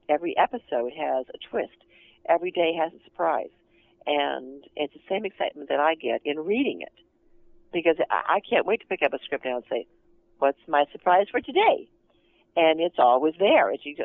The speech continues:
so, "Wait, I didn't see that coming. How did that?" So it's compelling television, but it's reality-based. It's not buried alive. It isn't the nonsense that we've seen lately. It is, uh, it's stories from the headlines.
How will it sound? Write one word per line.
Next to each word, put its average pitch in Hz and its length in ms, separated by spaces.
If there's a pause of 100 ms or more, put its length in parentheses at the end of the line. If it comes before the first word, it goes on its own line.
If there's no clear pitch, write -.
so, 143 220
"Wait, 427 180
I 508 380
didn't 202 260
see - 100
that 262 260
coming. 320 320
How 349 80
did 359 100
that?" - 120 (540)
So 185 280
it's 175 200 (200)
compelling 147 500
television, 120 580
but 151 140
it's 143 180
reality-based. 123 800
It's - 180
not 131 300 (460)
buried 131 260
alive. 131 380
It 127 100
isn't 127 220
the 117 80
nonsense 123 480
that - 100
we've 135 160
seen 180 140
lately. 117 340 (340)
It 156 200
is, 151 260 (220)
uh, 131 300 (100)
it's - 180 (140)
stories 160 400 (180)
from 131 160
the 123 80
headlines. 160 640